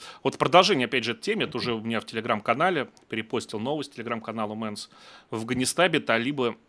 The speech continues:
в Афганистане талибы запретили женщинам посещать единственный в стране национальный парк.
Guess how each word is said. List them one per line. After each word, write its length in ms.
в 80
Афганистане 600
талибы 400
запретили 500
женщинам 420
посещать 500
единственный 400
в 20
стране 280
национальный 480
парк. 380